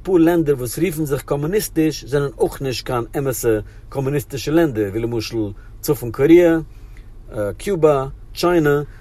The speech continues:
די לענדער זענען נישט קיין קאמוניסטן, זענען דיקטאטארשיפס אדער זענען עס א געמיש פון קאפיטאליזם און דיקטאטוrschaft, קיין קאמוניזם אבער, זענען, איז, איז עס נישט. שא-,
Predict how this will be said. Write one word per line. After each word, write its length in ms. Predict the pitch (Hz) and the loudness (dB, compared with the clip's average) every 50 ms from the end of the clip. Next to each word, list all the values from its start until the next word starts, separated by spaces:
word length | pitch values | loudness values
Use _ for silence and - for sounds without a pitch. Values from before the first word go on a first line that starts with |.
| - - - | -18 -12 4
די 120 | 147 156 | 6 6
לענדער 260 | 165 196 226 208 190 180 | 6 6 4 4 4 2
זענען 100 | 185 180 | 2 2
נישט 140 | 170 - | 0 -2
קיין 120 | - 160 127 | -4 -8 -6
קאמוניסטן, 540 | - 151 147 156 175 185 165 - 120 120 110 | -4 -2 0 2 2 2 0 0 -6 -2 -2
זענען 240 | 127 127 127 123 | -2 -2 -2 -2
דיקטאטארשיפס 880 | 117 - 120 - - 190 190 - - 180 165 - - 165 165 160 - - | -4 -4 -6 -4 0 0 0 0 0 -4 -6 0 4 4 4 4 0 -4
אדער 240 | - 151 143 165 147 | -4 -2 -2 -2 0
זענען 260 | 131 151 156 156 147 | 0 0 0 0 2
עס 80 | 123 147 | 2 2
א 60 | 143 | 0
געמיש 400 | 120 123 143 151 170 165 160 - | 2 2 2 4 4 2 2 0
פון 80 | 147 - | -8 -4
קאפיטאליזם 840 | - 139 131 - 123 117 - 127 131 156 175 160 139 151 147 143 143 139 - - - - - | -2 -4 0 0 -2 0 0 0 4 6 6 6 6 2 0 0 -2 -6 -10 -16 -18 -12 -10
און 120 | 123 123 | -6 -4
דיקטאטוrschaft, 800 | 123 139 - - 127 113 - - 208 190 - - 165 151 147 139 - | -4 -4 0 0 -2 0 0 -2 -2 -2 0 0 2 2 2 0 -2
קיין 140 | - 143 139 | -6 -6 -2
קאמוניזם 640 | - 170 160 160 160 170 196 226 202 170 175 170 | 0 0 2 2 2 4 4 4 4 4 2 0
אבער, 340 | 147 147 135 127 127 127 135 131 - - - - - - - - - - | 0 -2 0 2 0 0 0 -4 -10 -18 -20 -20 -20 -18 -18 -18 -14 -8
זענען, 300 | 113 123 151 147 143 143 127 - - | 0 2 2 2 2 0 -2 -4 -6
איז, 220 | - 160 127 139 - | -6 -4 -4 -4 -4
איז 160 | - 156 143 143 | -2 -2 0 0
עס 140 | 135 - | -2 -2
נישט. 400 | 143 135 113 92 - - - - - - - - - - - - | -2 -2 -2 -2 -4 -8 -12 -14 -16 -20 -20 -20 -20 -20 -20 -18
שא-, 220 | - - - 160 | -16 -8 -8 -8